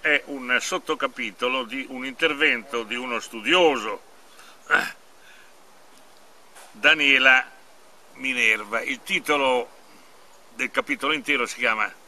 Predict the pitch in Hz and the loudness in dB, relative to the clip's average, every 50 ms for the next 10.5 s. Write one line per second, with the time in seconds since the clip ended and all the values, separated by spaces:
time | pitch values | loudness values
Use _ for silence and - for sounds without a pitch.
0 | - - - - - - - - - - - 165 160 139 143 139 - - 160 165 | -20 -20 -20 -20 -20 -20 -20 -20 -20 -10 -4 -2 2 2 2 2 0 -2 -4 -4
1 | 160 151 139 - - 135 120 123 123 120 117 120 117 117 110 - 110 104 95 90 | -4 -4 -6 -10 -10 -8 -4 -2 -2 0 -2 -2 -4 -6 -6 -6 -6 -6 -6 -8
2 | 87 - - - - - - - - - - - - - - - - - - - | -10 -12 -16 -20 -20 -20 -20 -20 -20 -20 -20 -20 -20 -20 -20 -20 -20 -20 -20 -20
3 | - - - - - - - - - - - - 175 214 190 160 147 131 120 117 | -20 -20 -20 -20 -20 -20 -20 -20 -20 -18 -4 2 2 2 4 6 6 6 6 4
4 | 110 113 113 98 101 104 92 85 85 87 - - - - - - - - - - | 2 -2 -4 -2 -2 -6 -6 -6 -8 -12 -16 -18 -20 -20 -20 -20 -20 -20 -20 -20
5 | - - - - - 127 135 139 151 170 151 170 233 254 247 233 - - - 147 | -20 -20 -18 -6 2 2 2 4 2 0 0 2 4 4 4 4 2 2 0 -2
6 | 131 - 131 131 - - 185 190 - - 165 143 - 127 123 107 117 110 104 107 | -2 -2 -8 -6 -6 -6 -6 -6 -6 -6 -6 -6 -4 -4 -4 -4 -4 -6 -6 -8
7 | 98 92 85 82 82 95 87 82 - - - - - - - - - - 147 135 | -10 -10 -12 -14 -14 -12 -12 -14 -16 -20 -20 -20 -20 -20 -20 -12 -6 -4 -2 -2
8 | - - 139 123 - - - 180 185 170 151 135 117 117 113 107 107 117 120 127 | -2 -4 -4 -6 -8 -2 2 2 2 2 0 -4 -2 -2 -2 0 0 0 0 0
9 | 131 - - 123 120 110 127 123 107 - - 123 117 - - 170 151 135 123 113 | 0 -2 -4 -8 -6 -4 -4 -4 -4 -2 -2 -2 -2 -2 -4 -4 -2 -2 -4 -6
10 | - 123 117 - 147 143 139 127 123 110 | -6 -8 -4 0 2 2 4 4 2 0